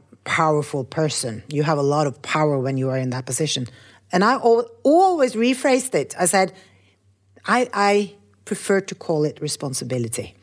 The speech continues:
I always said that, and I, I, that came to my mind now. Why, why was that? Because I, I didn't like the word power.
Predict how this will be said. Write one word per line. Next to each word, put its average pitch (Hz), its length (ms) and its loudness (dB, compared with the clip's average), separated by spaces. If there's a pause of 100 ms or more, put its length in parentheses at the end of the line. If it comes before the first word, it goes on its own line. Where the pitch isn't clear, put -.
(580)
I 208 140 0
always 370 320 2
said 156 180 -2
that, 127 160 -6
and 208 140 2
I, 240 200 0
I, - 20 -4
that 226 200 -2
came 254 200 0
to 226 120 -6
my 208 120 0
mind 196 280 0
now. 156 140 0
Why, 202 360 2
why 190 280 0
was 180 160 -2
that? 160 180 -4
Because - 200 -8
I, 226 100 2 (100)
I 254 100 0
didn't 247 260 2
like 254 320 0
the 208 80 -2
word 165 200 0
power. 302 360 0